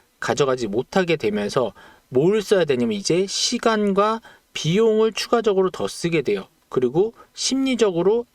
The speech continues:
압박과 불안감이 옵니다.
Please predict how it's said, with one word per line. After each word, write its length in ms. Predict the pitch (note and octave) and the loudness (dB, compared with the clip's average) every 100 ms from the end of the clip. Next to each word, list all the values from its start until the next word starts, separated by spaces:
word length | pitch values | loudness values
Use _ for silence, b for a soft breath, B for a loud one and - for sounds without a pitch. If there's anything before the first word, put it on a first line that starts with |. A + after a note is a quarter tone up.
| _ | _
압박과 920 | - A#2+ _ - E3 _ - G3+ G#3+ _ _ _ - | -2 -2 _ -2 -2 _ 0 2 0 _ _ _ -14
불안감이 640 | - C3+ F3+ D#3+ A#2+ G2 A#2+ _ _ _ _ _ _ _ _ _ _ _ _ _ - F#3+ G#3 G#3 - | -2 2 2 2 -2 -4 -10 _ _ _ _ _ _ _ _ _ _ _ _ _ -2 0 0 -2 -4
옵니다. 480 | A#2+ A#2+ A#2 F#2+ | -2 0 -2 -6